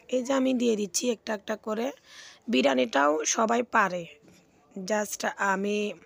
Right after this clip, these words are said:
হয়তো বা কেউ বলতে পারেন যে এটা শেখানোর কি আছে।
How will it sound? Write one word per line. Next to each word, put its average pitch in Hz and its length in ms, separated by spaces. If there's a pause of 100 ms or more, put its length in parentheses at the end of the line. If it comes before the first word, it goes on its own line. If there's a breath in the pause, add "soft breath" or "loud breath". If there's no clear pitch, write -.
(1900 loud breath)
হয়তো 214 360
বা 208 120
কেউ 208 300
বলতে 202 340
পারেন 196 460
যে 202 140
এটা 196 160
শেখানোর 202 560
কি 202 200
আছে। 202 340